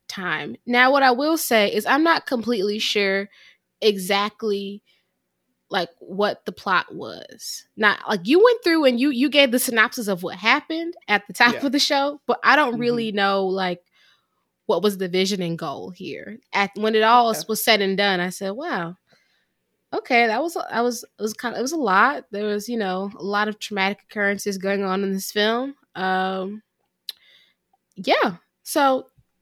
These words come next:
Speaker 1: that's what I got to say about <laughs> Sinners Wanted at this moment in time. What did you think about the film?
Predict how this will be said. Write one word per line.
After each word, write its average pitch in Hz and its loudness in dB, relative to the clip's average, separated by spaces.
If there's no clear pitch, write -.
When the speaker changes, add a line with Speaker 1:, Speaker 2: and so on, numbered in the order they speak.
Speaker 1:
that's 440 -2
what 262 0
I 233 2
got 202 -4
to 196 -12
say 170 -8
about 196 2
<laughs> - 4
Sinners 233 6
Wanted 202 -2
at 202 2
this 214 2
moment 196 2
in 180 -2
time. 170 -8
What 349 -2
did 269 0
you 240 -2
think 196 -4
about 175 -6
the 226 -4
film? 208 2